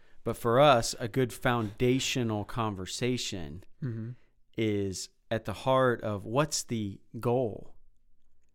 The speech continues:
Speaker 1: of social justice, of
Speaker 2: Right.
Speaker 1: which it's obvious
Speaker 2: Right.
Speaker 1: the teachings of Jesus and the life of Jesus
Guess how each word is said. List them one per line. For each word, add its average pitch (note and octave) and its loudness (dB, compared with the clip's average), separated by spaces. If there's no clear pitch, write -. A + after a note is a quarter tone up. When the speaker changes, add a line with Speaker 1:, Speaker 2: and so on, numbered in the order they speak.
Speaker 1:
of C3 4
social B2 0
justice, - -6
of C#3 4
Speaker 2:
Right. B2+ 2
Speaker 1:
which D3+ 6
it's C3+ -2
obvious B2 0
Speaker 2:
Right. G#2+ -8
Speaker 1:
the A2+ -4
teachings B2 0
of F#2+ -8
Jesus G#2+ -4
and G2+ -2
the G2+ -4
life A2+ -2
of G2 -4
Jesus G2 -8